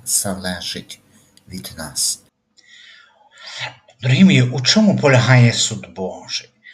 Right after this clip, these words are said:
Суд полягає в тому, що світло прийшло у світ, а люди полюбили темряву більше, ніж світло,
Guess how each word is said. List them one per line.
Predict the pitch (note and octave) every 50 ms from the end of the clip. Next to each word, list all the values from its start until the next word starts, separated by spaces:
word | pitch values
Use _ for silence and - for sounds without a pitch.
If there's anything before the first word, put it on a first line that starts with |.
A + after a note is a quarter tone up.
| _ _
Суд | - - - - - - - F#3 G3+ G3 - - -
полягає | - C#3+ C#3+ C#3 C#3 C3+ B2 B2 D3+ E3 E3 D#3+ D3
в | C3+ B2 B2
тому, | - D#3 D#3+ D#3+ D#3 D3 A#2 G2 F#2 - - - _ _ _
що | - - - - C3 B2
світло | B2 - - - C3+ D#3+ - - - D3+ D3 -
прийшло | - - B2+ C#3 C#3 C3 - - - C3+ C3 C3 A#2+ G#2+
у | A2+ A2
світ, | - - - - C3 D3 D#3 - - _ _ _ - - - _ _ _ _
а | - B2+ B2
люди | B2 C3 D#3 E3+ - D#3
полюбили | D3+ - D3+ C3+ C3+ C3+ B2+ C3 C3 B2+ B2 A#2
темряву | A#2+ - C3+ C#3+ D3 D3 D3 C#3 C3+ C3 B2 B2 B2 A2+
більше, | A2+ B2 C3 C3+ C3 - - - - A#2+
ніж | A2 A2 G#2 G2+ - - -
світло, | - - C3+ C3+ - - B2 A#2+ A#2 A2+ -